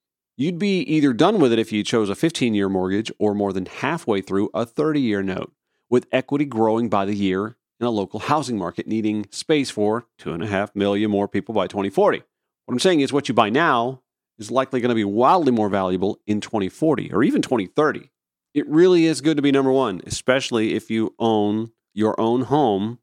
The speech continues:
or a rental income property or both in Metro Atlanta.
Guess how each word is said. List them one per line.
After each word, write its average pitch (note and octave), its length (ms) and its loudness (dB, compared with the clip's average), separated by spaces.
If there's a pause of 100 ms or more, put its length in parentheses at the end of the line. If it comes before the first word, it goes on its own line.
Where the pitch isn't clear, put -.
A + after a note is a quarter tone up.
(240)
or A#2+ 140 4
a - 20 0
rental A2+ 260 0
income D3 380 0
property A2+ 540 -2 (240)
or B2 120 2
both G#2+ 600 -2 (360)
in A2 120 0
Metro G2 340 -2
Atlanta. B2+ 420 -2